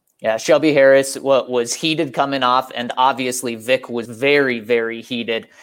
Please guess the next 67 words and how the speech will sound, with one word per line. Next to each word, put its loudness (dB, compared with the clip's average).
at -2
the -6
situation -4
that -6
Shelby -2
caused. 2
Obviously, 0
the -2
Broncos 0
aren't -2
winning -2
the -8
game -2
in -8
that -2
situation, -2
but -2
Vic 0
Fangio 0
does -8
not -2
want -2
to -14
be -6
that 0
team. -4
He's -2
made 2
it -6
very 2
clear 2
through -8
covid 2
that 2
there's -6
no 2
excuses. -6
Guys 0
have 2
to -20
do -6
their 4
job. 2
And -8
then -4
on 2
the -2
field, -2
you -6
can't -4
have -2
that 2
happen -2
where, -2
of -8
course, -2
the -20
Chiefs -8
would -6
have -4
had 0
to -12
kick -10
a -20
field -6
goal -2
there 4